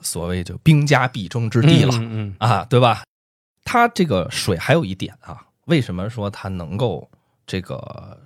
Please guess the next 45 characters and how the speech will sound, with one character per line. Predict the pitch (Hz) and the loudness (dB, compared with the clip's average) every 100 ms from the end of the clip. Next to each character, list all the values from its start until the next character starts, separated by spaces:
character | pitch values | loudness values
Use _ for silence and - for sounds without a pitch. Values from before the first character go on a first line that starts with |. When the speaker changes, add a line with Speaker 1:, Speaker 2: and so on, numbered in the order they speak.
| 143 _ | _ _
Speaker 1:
呃， | 85 82 - | -14 -14 -6
这 | 117 | -4
么， | 92 - 92 | -4 -10 -12
香 | - 95 | -10 -10
港 | 82 | -10
这 | 85 | -12
么 | 92 | -12
有 | 85 - | -14 -14
钱 | - - | -14 -12
啊？ | 76 69 82 _ _ _ _ _ - | -14 -16 -18 _ _ _ _ _ -4
就 | 123 | -4
是 | 113 90 | -2 -4
还 | 82 - | -6 -4
有 | 113 | -2
一 | 104 | -2
个 | 104 | -4
最 | 120 107 | -2 -4
重 | - 110 | -2 0
要 | 120 98 | 0 -2
的 | 85 | -6
一 | 90 | -10
点， | 95 98 113 - | -12 -12 -16 -4
它 | 147 | -4
水 | - 92 82 | -2 -8 -6
不 | 98 | -6
是 | |
呈 | 104 113 | -4 -6
S | - 82 87 135 120 | -6 -6 -4 -4 -4
形 | - - | -8 -10
吗？ | 85 82 _ | -16 -20 _
Speaker 2:
嗯。 | 117 117 113 107 _ - _ | 0 0 0 -8 _ -20 _
Speaker 1:
这 | - 226 | -2 0
个 | 117 _ | 0 _
S | 92 90 120 - 165 | -6 -2 0 0 -2
形 | 127 - 95 113 | -4 -4 -4 -2
的 | |
水 | 117 - - - | -4 -6 -14 -10
使 | - - 82 | -10 -10 -6
得 | 98 | -4
这 | 131 147 | -4 -4
个 | 104 | -6
水 | - - - 92 - 101 | -8 -12 -10 -12 -12 -14
的 | 90 | -12
流 | 90 98 90 135 | -8 -4 -4 -4
速 | - - 247 123 | -6 -6 -6 -8